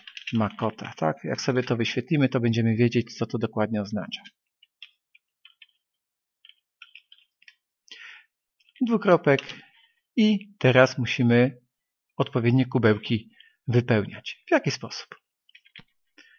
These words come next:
Biorę kubełek o indeksie ord.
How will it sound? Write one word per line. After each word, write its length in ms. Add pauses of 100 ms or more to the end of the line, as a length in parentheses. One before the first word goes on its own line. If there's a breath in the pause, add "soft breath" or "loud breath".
(540 soft breath)
Biorę 320
kubełek 840 (1120 loud breath)
o 120
indeksie 800 (1080 loud breath)
ord. 460